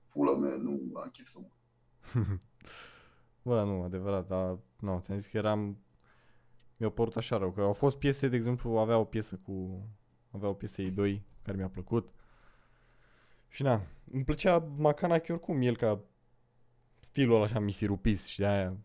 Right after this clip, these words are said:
Speaker 1: Bă, nu, frate, Macanache mi-a plăcut decât atunci, la început, când a apărut el cu Macanache, mamă, stilul ăsta de...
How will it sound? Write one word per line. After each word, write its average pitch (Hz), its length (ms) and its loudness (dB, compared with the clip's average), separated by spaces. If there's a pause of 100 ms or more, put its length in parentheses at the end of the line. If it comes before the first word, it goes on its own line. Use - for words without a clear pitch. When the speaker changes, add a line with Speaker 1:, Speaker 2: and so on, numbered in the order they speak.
(200)
Speaker 1:
Bă, 190 200 10
nu, 175 220 10
frate, 170 320 8 (720)
Macanache 147 600 8
mi-a 147 180 10
plăcut 147 460 4 (260)
decât 156 520 0
atunci, 151 300 8
la 135 100 10
început, 139 520 6
când 131 240 4
a 120 100 4
apărut 143 400 0
el 151 180 8
cu - 140 -14 (400)
Macanache, 143 640 4
mamă, 131 480 6
stilul 147 380 0
ăsta 143 220 -2
de... 127 320 -2